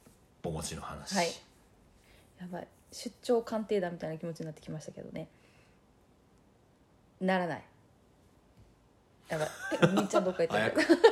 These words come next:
Speaker 2: <laughs> いや、私、あの、もともと、あの、キリクリームチーズが大好きやって話はしたと思うんですけど、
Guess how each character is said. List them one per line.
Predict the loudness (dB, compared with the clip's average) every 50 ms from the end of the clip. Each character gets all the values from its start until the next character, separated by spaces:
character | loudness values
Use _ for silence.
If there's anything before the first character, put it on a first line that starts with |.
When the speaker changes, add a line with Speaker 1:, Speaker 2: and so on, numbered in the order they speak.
| 10 8 6 6
Speaker 2:
<laughs> | 6 4 4 4 4 2 0 0 -2 -2 -2 2
い | 4
や、 | 6 8 8
私、 | 8 6 4 2 2 4 4 4 4
あ | 4 2 4
の、 | 4 4 4 4 2 2
も | 2 0 0
と | 4
も | 4 2 4
と、 | 6 8 8 8 6 4 0 -4 -2
あ | 0 0
の、 | 2 2 0 0 0 -2 -4 -8 -12 -20 -20 -20 -20 -20 -20 _ -20 -18 -18 -14 -2
キ | 0 0 0
リ | 0 0
ク | -2 -2
リ | -2 0 -2
ー | -2
ム | -4
チ | -2 -4 -4
ー | -4
ズ | -2
が | -4 -2
大 | 0 2 2 2
好 | 2 0
き | -4 -4
や | -4
っ | -4
て | -6
話 | -8 -8 -8 -8 -8 -8 -8
は | -10
し | -4
た | -4 -4 -4
と | -4 -6
思 | -8 -8 -8
う |
ん | -8 -10
で |
す | -12 -10
け | -8 -6
ど、 | -4 -4 -6 -6